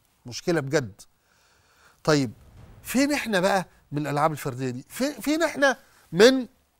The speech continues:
باسم أمين، بطل الشطرنج المصري اللي، آه، ب-، رقم تلاتة وتلاتين على العالم،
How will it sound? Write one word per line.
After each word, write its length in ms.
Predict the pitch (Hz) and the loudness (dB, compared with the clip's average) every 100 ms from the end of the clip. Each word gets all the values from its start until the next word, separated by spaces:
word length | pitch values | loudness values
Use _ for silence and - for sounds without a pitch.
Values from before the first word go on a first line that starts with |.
| _ _ _ _ _ - - | _ _ _ _ _ -20 -4
باسم 420 | 143 233 - 185 | 4 4 4 -2
أمين، 320 | 151 139 95 - _ _ _ _ _ _ _ _ _ _ _ _ _ _ _ _ _ - | -6 -8 -12 -18 _ _ _ _ _ _ _ _ _ _ _ _ _ _ _ _ _ 4
بطل 340 | 165 226 185 | 6 6 4
الشطرنج 640 | 156 - 160 165 180 190 | 0 -4 -4 0 0 0
المصري 680 | 160 151 190 - 185 190 180 _ _ _ _ | -4 -2 -2 0 -2 -4 -6 _ _ _ _
اللي، 480 | 190 196 196 202 202 _ _ | -4 -2 -2 -4 -4 _ _
آه، 200 | 147 143 139 | -4 -4 -4
ب-، 380 | 143 135 170 156 | -6 -2 -2 0
رقم 380 | 156 196 180 | 0 0 -2
تلاتة 280 | 160 180 190 | -2 0 0
وتلاتين 460 | 180 160 147 - 185 | -2 -2 -2 -4 -4
على 240 | 143 151 | -2 0
العالم، 560 | 151 123 175 185 175 | 0 2 2 2 -2